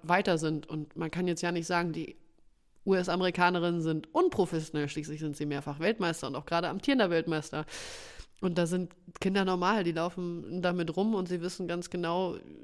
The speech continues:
dass die Mütter schneller wieder zurückkommen, dass sie ihre Leistung bringen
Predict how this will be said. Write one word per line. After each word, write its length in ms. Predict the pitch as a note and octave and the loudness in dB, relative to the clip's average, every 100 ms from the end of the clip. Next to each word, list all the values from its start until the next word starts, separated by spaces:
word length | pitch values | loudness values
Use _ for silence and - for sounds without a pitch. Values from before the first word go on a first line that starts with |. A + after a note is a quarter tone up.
| F2+ - | -20 -10
dass 340 | F#3 F#3 - - | -6 -6 -8 -4
die 380 | F#3 F#3 F#3+ - | -2 0 -2 -4
Mütter 500 | F#3+ F#3+ G3 F3+ - | -6 0 0 0 -2
schneller 500 | - - G3 F#3+ F#3 | -8 -2 2 2 2
wieder 200 | F#3+ F3+ | 2 0
zurückkommen, 480 | - G#3 A3 G#3+ G3 | 0 -2 0 0 0
dass 140 | F3 | -2
sie 260 | F#3+ F3 F3+ | -2 -2 -4
ihre 300 | F3+ F#3 F3+ | -2 0 2
Leistung 460 | E3+ F3 - G#3 | 2 0 0 -2
bringen 440 | F#3+ F#3+ G3+ G3+ | 0 0 0 -2